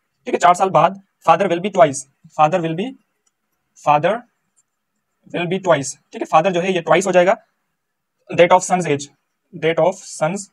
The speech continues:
age। ठीक है, अब हमें फाइंड क्या करना है, the age of father will be, the age of father is, अब हमें फादर की एज बतानी है। ठीक है students, तो इसका आप solution find करेंगे।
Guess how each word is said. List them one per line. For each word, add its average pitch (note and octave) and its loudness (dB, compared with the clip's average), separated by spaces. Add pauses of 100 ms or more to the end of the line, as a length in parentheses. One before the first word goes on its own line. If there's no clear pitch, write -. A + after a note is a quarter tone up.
(1400)
age। D3 -4 (160)
ठीक C4 -8
है, B3 -8 (520)
अब F3 2
हमें G3+ 2
फाइंड F#3+ 2
क्या G3+ 6
करना F#3+ 2
है, G#3+ 2
the F#3 0
age F3+ 2
of F#3 0
father D#3+ 2
will C#3+ -4
be, C#3+ -10 (400)
the D#3 -4
age E3 -2
of F#3 0 (1300)
father D#3 2
is, C#3+ -8 (1900)
अब E3+ 0
हमें G3 2
फादर F3+ 2
की F3 0
एज D3+ 0
बतानी C#3+ -2
है। C3+ -16 (1400)
ठीक B3+ 2
है A#3+ 6
students, G3+ -2
तो E3 6
इसका G3 4
आप F3 4
solution F3+ 0
find G3+ 2
करेंगे। G#3 0